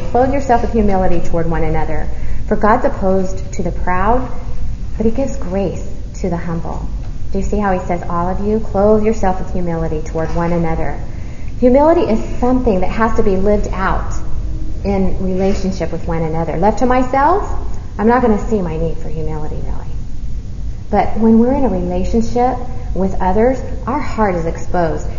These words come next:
and we're in a better position to see. You know, like,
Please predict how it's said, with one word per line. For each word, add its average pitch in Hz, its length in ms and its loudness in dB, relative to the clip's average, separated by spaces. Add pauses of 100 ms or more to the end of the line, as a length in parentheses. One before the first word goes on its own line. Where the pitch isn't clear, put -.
(140)
and 170 260 -2 (160)
we're 214 140 2
in 269 100 4
a 202 60 0 (300)
better 202 220 2
position 160 440 -4
to - 80 -2
see. - 320 -4 (420)
You 185 120 -2
know, 175 100 0
like, 160 220 -4